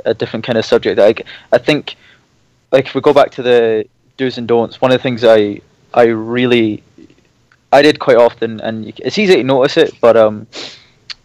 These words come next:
is, it's better to determine h-, how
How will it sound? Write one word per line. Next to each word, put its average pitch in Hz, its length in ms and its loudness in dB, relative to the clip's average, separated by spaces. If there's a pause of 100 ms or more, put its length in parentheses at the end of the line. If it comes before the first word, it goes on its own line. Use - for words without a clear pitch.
(160)
is, 120 360 0 (420)
it's 123 120 -6
better 170 220 2
to 160 80 4
determine 147 480 -2
h-, 131 180 -8
how 127 400 0